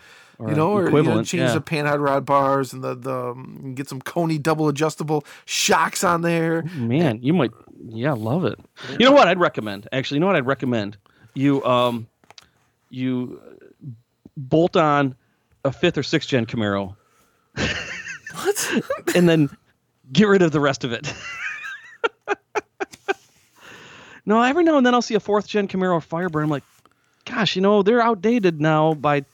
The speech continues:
Speaker 1: today's standards, but they s-, that, they still hold a special spot," just like you said, Chris.
Speaker 2: Yeah. I mean, it's only a thirty-four hundred pound car.
Speaker 1: Mm-hmm.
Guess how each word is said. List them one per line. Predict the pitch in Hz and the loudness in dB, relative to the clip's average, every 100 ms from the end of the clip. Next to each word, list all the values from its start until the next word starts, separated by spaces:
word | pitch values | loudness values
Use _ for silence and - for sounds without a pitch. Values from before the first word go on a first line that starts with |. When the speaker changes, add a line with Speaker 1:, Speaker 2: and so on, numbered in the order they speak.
| _ | _
Speaker 1:
today's | - 165 170 | -6 -4 -4
standards, | - 196 156 | -2 0 0
but | 127 - | -4 -8
they | 170 | -8
s-, | 175 - _ - - - _ - | -10 -14 _ -20 -20 -20 _ -20
that, | 120 131 156 143 131 | -2 0 0 -2 -2
they | 165 | -2
still | 208 - 202 233 220 165 - - | -2 -4 0 0 0 -6 -14 -8
hold | 135 214 | 0 0
a | 190 | 0
special | - - 180 226 | -2 0 0 -2
spot," | - 202 220 | -2 0 0
just | 127 135 | -2 -6
like | 151 | -6
you | 156 | -8
said, | 175 190 | -6 -8
Chris. | 135 113 123 - _ _ _ _ _ _ | -6 -8 -8 -12 _ _ _ _ _ _
Speaker 2:
Yeah. | 110 165 | -16 -16
I | - 175 151 _ - | -16 -20 _ _ -14
mean, | 123 | -12
it's | 120 | -8
only | 180 | -6
a | 170 | -4
thirty-four | - 151 151 151 | -4 -4 -2 -4
hundred | 139 147 | -4 -4
pound | 135 151 131 | -4 -6 -6
car. | - 143 170 160 _ _ _ _ _ - | -6 -6 -4 -6 _ _ _ _ _ -4
Speaker 1:
Mm-hmm. | 127 131 151 180 | 0 2 2 0